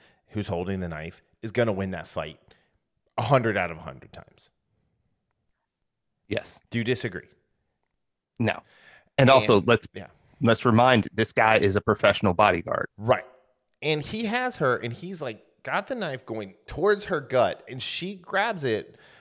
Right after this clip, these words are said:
Speaker 1: with her two feet shorter versus of him h-, hands and stops and holds him there and then gets him away. Now, I'm not a small guy.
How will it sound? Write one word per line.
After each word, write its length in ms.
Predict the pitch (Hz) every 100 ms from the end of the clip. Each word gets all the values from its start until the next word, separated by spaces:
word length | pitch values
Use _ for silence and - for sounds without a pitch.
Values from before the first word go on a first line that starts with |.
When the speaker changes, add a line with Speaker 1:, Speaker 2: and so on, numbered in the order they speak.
| _
Speaker 1:
with 240 | 123 131 -
her 160 | 131
two 280 | 120 - 196
feet 240 | 190 190 135
shorter 440 | 175 160 139 113 104 - -
versus 400 | 135 151 127 98
of 140 | 101 104
him 280 | 95 87 - _ _ _ _ _ _ -
h-, 140 | - - 131
hands 640 | 202 151 76 69 73 - _ _ _ -
and 160 | 190 190
stops 460 | - 226 254 -
and 100 | 240
holds 420 | 190 214 240 196
him 200 | - 131
there 340 | 110 98 95 - _ -
and 200 | 151 160
then 260 | 156 143 _ _ _
gets 260 | 175 165 -
him 80 | 151
away. 200 | 120 - _ _ -
Now, 260 | 165 139 - _ _ _ _ _ _ -
I'm 300 | 247 381 339
not 220 | 214 202
a 40 | 143
small 460 | - 135 127 101
guy. 360 | 95 76 -